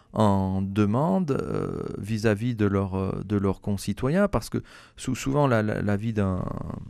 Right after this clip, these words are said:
d'un élu, euh, bon, pas, pas forcément je, je, ici, euh, du, au niveau communal, mais déjà au niveau départemental et, et, et, et régional,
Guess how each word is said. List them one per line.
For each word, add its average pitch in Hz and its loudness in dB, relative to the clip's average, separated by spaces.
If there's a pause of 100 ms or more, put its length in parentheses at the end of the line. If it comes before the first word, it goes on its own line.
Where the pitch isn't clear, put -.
(140)
d'un 98 -2
élu, 104 0 (480)
euh, - -6 (200)
bon, - -12
pas, 85 -2
pas 101 2
forcément 107 0
je, 95 -4
je, 92 -6 (520)
ici, 98 -8
euh, - -10 (680)
du, - -14
au 95 -8
niveau 98 0
communal, 135 0
mais 117 -2
déjà 107 0
au 107 0
niveau 101 -2
départemental 95 -4
et, 90 -6 (400)
et, 101 0
et, - -2
et 98 0
régional, 101 -2